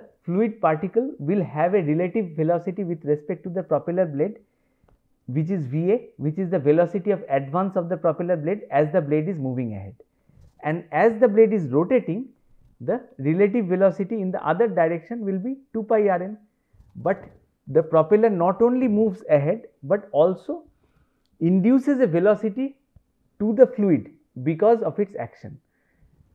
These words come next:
Because the propeller blade generates a pressure difference, so it also induces a velocity,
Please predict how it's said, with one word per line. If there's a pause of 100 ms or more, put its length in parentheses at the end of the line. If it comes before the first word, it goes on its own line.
Because
the
propeller
blade (300)
generates (400)
a (300)
pressure
difference, (460)
so
it
also
induces
a
velocity,